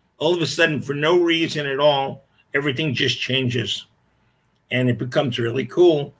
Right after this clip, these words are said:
And I'm very lucky for, uh, that it made it this far. Probably the most important thing of, of all that allowed me to get this far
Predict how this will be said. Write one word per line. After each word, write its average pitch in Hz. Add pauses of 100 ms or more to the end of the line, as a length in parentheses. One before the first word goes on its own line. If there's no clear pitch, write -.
(760)
And 127 (600)
I'm 127
very 147
lucky 202 (100)
for, 131 (220)
uh, 123 (1000)
that 143
it 139
made 156
it 160
this 196
far. 196 (540)
Probably 208
the 240
most 202
important 180
thing 180
of, 127 (360)
of 127
all 160
that 143 (420)
allowed 147
me 151
to 135
get 156
this 151
far 127